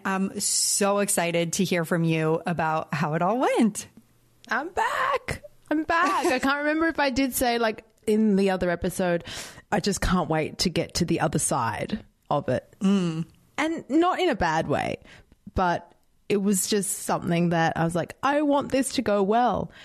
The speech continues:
Speaker 2: And
Speaker 1: Yeah.
Speaker 2: now I, here I am. I am on the other side of it. So it's gonna be super cool to do this recap with you.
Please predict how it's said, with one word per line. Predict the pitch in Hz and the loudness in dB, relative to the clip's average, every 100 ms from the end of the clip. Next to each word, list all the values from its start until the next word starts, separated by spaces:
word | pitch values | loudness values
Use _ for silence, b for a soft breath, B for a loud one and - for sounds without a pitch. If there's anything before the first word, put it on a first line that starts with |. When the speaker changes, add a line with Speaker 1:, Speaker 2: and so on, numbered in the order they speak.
| B B - | B B -2
Speaker 2:
And | 202 233 240 - | 0 0 0 -4
Speaker 1:
Yeah. | 175 156 160 | -4 0 2
Speaker 2:
now | 262 320 | 2 2
I, | 339 311 | 2 2
here | 262 330 | 2 2
I | 370 381 494 523 | 2 0 0 -2
am. | - | 0
I | 247 262 | -2 0
am | 269 359 | 0 0
on | 370 262 | 0 0
the | 170 | 2
other | 151 147 | 0 -2
side | 160 151 | -2 -2
of | 143 | -2
it. | 135 - | -2 -4
So | - 190 | -2 -2
it's | 185 | -2
gonna | 208 | -2
be | 202 | -2
super | - 202 | -2 -4
cool | 190 - 147 143 | -4 -2 0 -2
to | - 170 151 147 - | -2 0 2 0 -2
do | 160 151 | 0 0
this | 147 - | 0 -2
recap | 147 - 139 - | -4 -2 -4 -4
with | 160 147 | -4 -2
you. | 165 247 | 0 0